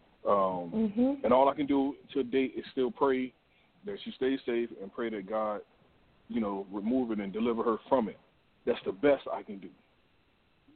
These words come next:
Speaker 2: That's all you
Speaker 1: One,
Speaker 2: can do.
Speaker 1: it don't, it doesn't cost me any money. It doesn't cost me anything. But neither does prayer. You know what I mean? So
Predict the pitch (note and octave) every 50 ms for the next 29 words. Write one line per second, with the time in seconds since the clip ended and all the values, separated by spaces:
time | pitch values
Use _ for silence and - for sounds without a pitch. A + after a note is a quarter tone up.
0 | D4+ B3+ - G#3 G3+ G3 F#3+ F#3 G#3 G3+ G3+ G#3+ - - D#4+ A#3 A#3 B3 C4+ C4
1 | A#3 - A#2+ B2+ - C#3 C#3 D3 C#3 C3 B2+ B2+ - - C#3 C3 B2+ - C#3 C3
2 | B2+ C3 B2 B2 A#2+ A2+ A2 G2 F2 - - _ - G#2 B2 C3 C3+ C3 B2 A#2+
3 | - - C#3+ C3 B2 - B2+ A#2+ A#2+ - - B2+ A#2+ A2+ G#2 - - - - -
4 | _ _ _ _ _ _ _ _ _ _ _ _ _ - - - A#2 G#2 - G#2+
5 | A#2 C#3 D3+ D3+ D3+ C#3 B2 A#2+ - - - - C3 A2+ - - - - - -
6 | _ _ _ _ _ _ _ _ _ _ _ - C3 B2+ C3 B2+ B2 B2 C3 C3
7 | C3+ C3+ C3+ - - _ _ _ _ _ _ _ _ _ - D3 C3+ B2 A#2+ A#2
8 | A#2